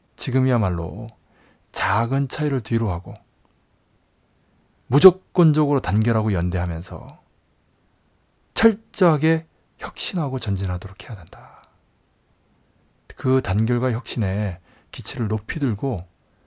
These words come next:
근본적으로 바뀌지 않는 이상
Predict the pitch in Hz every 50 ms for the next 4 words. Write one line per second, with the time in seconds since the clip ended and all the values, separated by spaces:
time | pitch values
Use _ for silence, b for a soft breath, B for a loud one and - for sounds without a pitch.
0 | _ _ _ _ _ _ _ _ _ _ _ _ _ _ - - 135 143 147 147
1 | 160 170 170 160 160 156 143 143 127 - 104 - - 117 110 107 95 87 90 90
2 | 92 87 - - 82 80 85 87 87 82 87